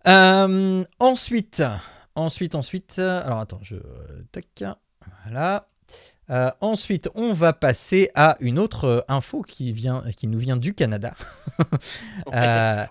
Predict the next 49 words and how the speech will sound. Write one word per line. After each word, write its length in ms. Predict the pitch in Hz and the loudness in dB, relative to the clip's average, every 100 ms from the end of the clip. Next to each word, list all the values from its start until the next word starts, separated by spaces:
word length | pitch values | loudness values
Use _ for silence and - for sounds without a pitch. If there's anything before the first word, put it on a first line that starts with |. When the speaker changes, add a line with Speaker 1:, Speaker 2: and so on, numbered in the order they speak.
| - | -4
Speaker 2:
Oui, 200 | 160 165 | -2 0
alors 340 | 151 127 123 | 0 0 -4
elle 60 | 139 | -4
vient 120 | 151 | -4
pas 140 | 160 160 | -4 -4
que 40 | |
du 120 | 143 | -6
Canada, 440 | 143 123 123 120 107 | -8 -6 -6 -8 -10
hein, 40 | |
c'est 160 | - 117 | -14 -18
juste 140 | - | -16
que 80 | 117 | -18
c'est 140 | - | -10
là 80 | 120 | -8
où 40 | |
je 60 | 117 | -8
l'ai 80 | 113 | -12
trouvé, 180 | 127 143 | -10 -10
mais 100 | 117 | -10
je, 120 | - - | -16 -14
je 100 | 120 | -10
l'avais 220 | 117 117 | -8 -8
vu 140 | 131 | -12
sur, 360 | - 123 107 98 | -12 -8 -8 -10
sur 200 | - - | -14 -16
autre 160 | 107 - | -16 -14
chose, 320 | 143 123 107 | -14 -14 -14
c'est 100 | 117 | -14
ailleurs. 360 | 107 139 143 - _ _ _ - | -12 -14 -16 -20 _ _ _ -20
C'est 220 | - 131 | -12 -12
que, 160 | - 160 | -6 -2
euh, 240 | 165 123 | 0 0
apparemment, 640 | 113 - 160 135 113 131 - _ _ _ - | -2 -2 -2 -2 -6 -10 -12 _ _ _ -6
euh, 380 | 113 101 98 | -2 -2 -4
donc, 320 | 98 127 - 120 | -6 -10 -8 -8
euh, 80 | 131 | -6
un 160 | 143 | -8
des, 280 | 135 123 135 | -8 -8 -6
euh, 300 | 117 101 98 | -6 -6 -10
personnages 440 | - - 143 123 - | -12 -16 -14 -14 -14
principal, 720 | 131 - 127 113 123 127 127 | -18 -16 -20 -12 -8 -6 -6
euh, 240 | 104 98 | -6 -8
princi-, 380 | 92 104 - 107 - _ - | -12 -16 -18 -20 -20 _ -20
un 80 | 104 | -20
perso- 280 | - 98 - | -20 -20 -2
Speaker 1:
Po. 160 | 135 135 | -2 -2
Speaker 2:
principaux 500 | - - - - - _ | -8 -18 -10 -12 -12 _
<laughs> 80 | |
de, 800 | 220 240 - 226 - - - 202 | 0 0 0 -2 -6 -12 -6 -2